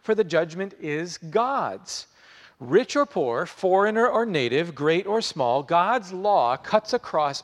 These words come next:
all social distinctions. By the way, please note how that flies in the face of the critical theory worldview that dominates our culture today. Critical theory wants to divide everyone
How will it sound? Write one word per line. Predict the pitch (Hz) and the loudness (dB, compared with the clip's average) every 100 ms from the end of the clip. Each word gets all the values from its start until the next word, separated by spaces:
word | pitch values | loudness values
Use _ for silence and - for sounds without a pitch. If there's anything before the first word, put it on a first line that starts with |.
| - | -6
all | - 175 131 143 | 2 2 2 -4
social | - 147 - 131 | -4 -6 -4 -12
distinctions. | 123 - 123 - - _ - _ _ _ _ _ _ _ _ _ _ _ _ _ _ - _ | -12 -14 -14 -16 -20 _ -20 _ _ _ _ _ _ _ _ _ _ _ _ _ _ -20 _
By | 110 110 | -2 0
the | 170 | 2
way, | 156 117 180 - - - - _ | 0 0 -4 -14 -20 -20 -20 _
please | - 143 180 | -8 -4 -4
note | 190 247 151 170 - _ | -2 0 0 -2 -8 _
how | - 165 180 | -2 0 2
that | 170 147 160 | 2 0 -2
flies | - 160 131 139 135 | -2 -2 -2 -6 -8
in | 127 | -12
the | 127 | -6
face | 127 123 - - | -4 -4 -8 -6
of | 139 117 107 | -6 -6 -6
the | - | -8
critical | - 180 160 151 | -4 -4 -2 -6
theory | 127 165 147 127 | -6 -6 -4 -6
worldview | 117 147 175 135 110 107 | -4 -2 0 -2 -6 -8
that | 110 156 | -8 -8
dominates | 123 135 135 104 110 123 | -8 -6 -10 -12 -14 -14
our | |
culture | - - 233 - | -12 -10 -10 -12
today. | 127 - - - - _ _ - - - - - | -14 -12 -12 -14 -18 _ _ -20 -20 -20 -20 -4
Critical | 185 220 208 | -2 0 -2
theory | - 202 185 | -4 -4 -4
wants | 147 160 - | -6 -10 -12
to | 143 | -10
divide | 123 117 151 160 131 120 | -8 -4 -4 -2 -4 -4
everyone | 190 190 151 123 104 90 127 | -8 -8 -4 -4 -4 -10 -12